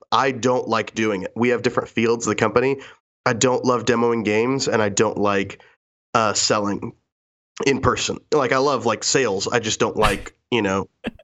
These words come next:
Speaker 1: trying to convince somebody to buy our game. It's just not, like, really in my wheelhouse. It's something I can do and I had to do in the beginning, but as soon as I was able not to, it was something I wanted to get out of. Similarly, like, Alan could do, you know,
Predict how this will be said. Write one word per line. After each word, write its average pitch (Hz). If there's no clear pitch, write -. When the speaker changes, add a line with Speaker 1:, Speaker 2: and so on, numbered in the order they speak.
Speaker 1:
trying 147
to 123
convince 113
somebody 110
to 101
buy 101
our 98
game. 101
It's 135
just -
not, 151
like, 117
really 117
in 104
my 101
wheelhouse. 110
It's 139
something 185
I 120
can 131
do 135
and 139
I 113
had 107
to 117
do 110
in 104
the 101
beginning, 101
but 107
as 104
soon 135
as 127
I 110
was 110
able 101
not 101
to, 90
it 120
was 113
something -
I 101
wanted 98
to 95
get 104
out 101
of. -
Similarly, 135
like, 110
Alan 113
could 98
do, 101
you 98
know, 92